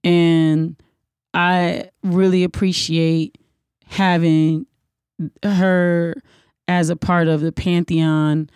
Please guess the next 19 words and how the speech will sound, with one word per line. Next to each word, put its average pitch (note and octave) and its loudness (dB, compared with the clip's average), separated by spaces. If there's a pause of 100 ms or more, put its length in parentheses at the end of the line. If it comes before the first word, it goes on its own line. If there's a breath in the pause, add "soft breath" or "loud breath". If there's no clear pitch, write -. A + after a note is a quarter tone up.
(380 soft breath)
of E3 2
our E3 0
leadership D#3+ -2 (560)
that, D#3+ 0 (960)
you F3+ 0
know, D#3+ 2
stood G3 -2
for F3 -2
dignity D#3 0 (440)
for E3+ -2
Black D#3 -2
folks D#3 -4
and D#3+ 0 (340 soft breath)
helped F#3+ -2
to F#3 -4
create F3 -2
solutions E3+ 0
and D#3+ 0
help F3 0